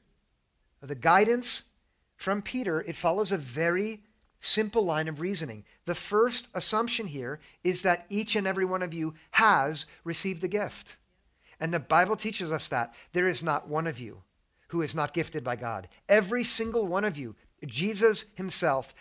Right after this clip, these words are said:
has, has given you a gift, a skill, an ability, something that is unique to you, that is useful in the world around you. That is here. God's grace is manifold. That word means many-shaped or many-formed.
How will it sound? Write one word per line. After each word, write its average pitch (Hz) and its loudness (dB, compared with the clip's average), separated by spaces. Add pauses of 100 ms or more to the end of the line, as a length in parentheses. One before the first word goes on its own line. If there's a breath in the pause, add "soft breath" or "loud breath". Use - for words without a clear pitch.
(140 loud breath)
has, 165 0
has 151 -4
given 214 0
you 202 0
a 160 -2
gift, 175 0
a 170 -4
skill, 233 2 (120)
an 185 -2
ability, 208 0 (220 loud breath)
something 233 0
that 175 4
is 147 0
unique 180 -2
to 196 -4
you, 220 0 (240 loud breath)
that 180 2
is 180 -2
useful 165 0 (240 loud breath)
in 190 0
the 180 0
world 185 4
around 185 4
you. 139 -6 (140)
That 190 6
is 202 2
here. 208 2 (200 loud breath)
God's 180 4
grace 208 2 (200 loud breath)
is 190 0
manifold. 190 2
That 180 4
word 196 4
means 185 -2
many-shaped 208 2
or 160 -2
many-formed. 185 -2